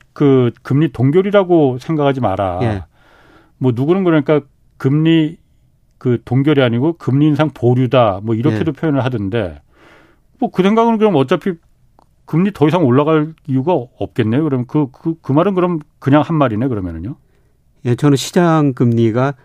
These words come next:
Speaker 1: 예.
Speaker 2: 기존 금리를 일방적으로 설명하거든요.
Speaker 1: 예.
Speaker 2: 그래서 저는 뭐 금리 인상 사이클이 마무리됐다. 근데 한은 총재가 뭐 그렇게 생각하지 마라.
Speaker 1: 예.
Speaker 2: 이렇게 강력히 경고했습니다. 그래서 금통위원 여섯 명 중에 다섯 명이
Speaker 1: 예.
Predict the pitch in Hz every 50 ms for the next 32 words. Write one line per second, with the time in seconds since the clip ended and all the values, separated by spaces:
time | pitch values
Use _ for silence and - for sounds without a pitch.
0 | - 110 98 87 82 123 123 135 139 139 127 131 127 123 117 113 107 117 120 117
1 | 143 143 143 135 123 110 104 - 139 135 147 156 143 120 107 101 90 - 87 82
2 | 101 120 - - 107 92 87 85 101 139 123 123 120 120 - 123 127 127 120 120
3 | 107 - - 131 131 131 127 123 127 123 113 - 147 135 123 127 - 143 123 95
4 | 92 104 113 127 120 113 107 101 98 - 107 98 101 113 110 104 117 131 135 135
5 | 127 123 - 127 117 104 104 104 95 107 123 127 - _ _ _ _ _ _ _
6 | _ _ _ _ _ _ _ _ _ _ _ _ _ _ _ _ _ _ _ _
7 | _ - 117 - - 147 - 151 - - 180 160 165 156 131 123 104 104 107 110
8 | 113 110 101 98 107 104 98 _ _ _ _ - 117 120 - - 117 - 113 104
9 | - - 120 123 135 127 - - 127 - - - 110 107 110 120 110 98 - -
10 | 104 95 90 87 92 95 _ _ _ _ _ _ _ _ - 120 110 107 - 135
11 | 131 127 143 135 127 127 117 110 113 104 - 135 120 123 120 113 110 107 104 107
12 | 110 110 - - 104 - 123 120 120 113 107 104 107 117 127 127 143 113 98 85